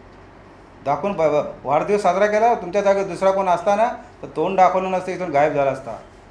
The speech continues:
परंतु ते तुमचं नाही, तुम्ही प्रत्येक गोष्टीत तुम्ही स्वतःच असता. तुम्हाला तो मी नव्हे असं म्हणताच येणार नाही. म्हणून नाईक साहेबांची जे तुम्ही बदना-, बदनामी करायला घेतलेली आहे,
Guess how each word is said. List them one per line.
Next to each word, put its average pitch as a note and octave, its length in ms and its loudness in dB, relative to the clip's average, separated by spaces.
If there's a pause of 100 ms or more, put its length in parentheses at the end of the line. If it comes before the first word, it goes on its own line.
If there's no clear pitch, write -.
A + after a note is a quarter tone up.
(240)
परंतु D#3+ 400 -6
ते F#3+ 460 -6
तुमचं F#3+ 260 -6
नाही, F#3 300 0
तुम्ही D#3+ 280 -8
प्रत्येक F3 400 -6
गोष्टीत G3 280 -6
तुम्ही F#3+ 220 -12
स्वतःच E3+ 240 -2
असता. D#3+ 380 -4 (600)
तुम्हाला D#3+ 220 0
तो F#3 180 -2
मी G3+ 120 -4
नव्हे F#3+ 220 0
असं F#3+ 220 0
म्हणताच D#3+ 420 2
येणार E3+ 220 2
नाही. B2 220 -2 (560)
म्हणून C#3 160 -4
नाईक D#3 220 2
साहेबांची G#3+ 520 4
जे D3+ 280 -4
तुम्ही G3 240 -4
बदना-, E3+ 340 -2
बदनामी E3+ 380 -2
करायला E3 240 0
घेतलेली D#3+ 340 -4
आहे, C#3+ 160 0